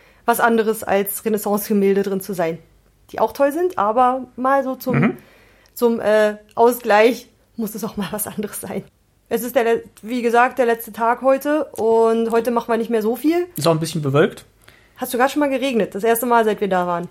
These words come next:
Speaker 1: Ein paar Tropfen, aber jetzt auch nicht mehr.
Speaker 2: Und vielleicht schaffen wir es heute in den Botanischen Garten. Mein Ziel im Urlaub.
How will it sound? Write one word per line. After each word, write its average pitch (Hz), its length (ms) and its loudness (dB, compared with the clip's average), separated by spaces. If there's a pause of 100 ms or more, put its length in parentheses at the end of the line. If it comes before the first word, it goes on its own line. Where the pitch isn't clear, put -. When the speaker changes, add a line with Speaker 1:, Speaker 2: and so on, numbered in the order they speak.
(160)
Speaker 1:
Ein 196 40 -14
paar 220 140 2
Tropfen, 208 320 -2
aber 185 280 -2
jetzt 190 180 -6
auch - 80 -4
nicht 185 120 -8
mehr. 175 120 -10 (120)
Speaker 2:
Und 139 120 -6
vielleicht - 160 0
schaffen 170 140 0
wir 160 40 0
es 143 80 -2
heute 202 160 2
in 180 100 -4
den 185 120 -4
Botanischen 185 400 0
Garten. 156 300 0 (420)
Mein 190 280 2
Ziel 190 240 2
im 180 140 0
Urlaub. 143 320 2